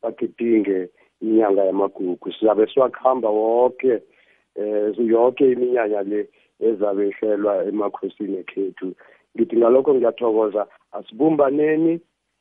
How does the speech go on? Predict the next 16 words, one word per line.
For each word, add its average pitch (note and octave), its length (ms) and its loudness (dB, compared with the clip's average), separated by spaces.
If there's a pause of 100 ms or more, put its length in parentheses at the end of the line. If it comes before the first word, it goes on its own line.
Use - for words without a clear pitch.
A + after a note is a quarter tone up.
(200)
asibumbeni C#3+ 640 2
uNzunza, C#3 720 0 (600)
eh, A#2 260 2
ngaphandle E3 580 0
kokukobolana, C3+ 1040 -2 (260)
ngaphandle D#3 480 -4
kokukobolana. A2 840 -2
Ngizithoba D3 560 0
khulu D3+ 280 -4
nengitsho C3+ 380 -2
njalo, G#2 300 -2
ngaphandle C#3+ 480 -2
kokukobolana, B2 840 -2 (440)
asibambeni C#3 680 0
inyamazana B2 680 -4
le. F#2+ 200 -12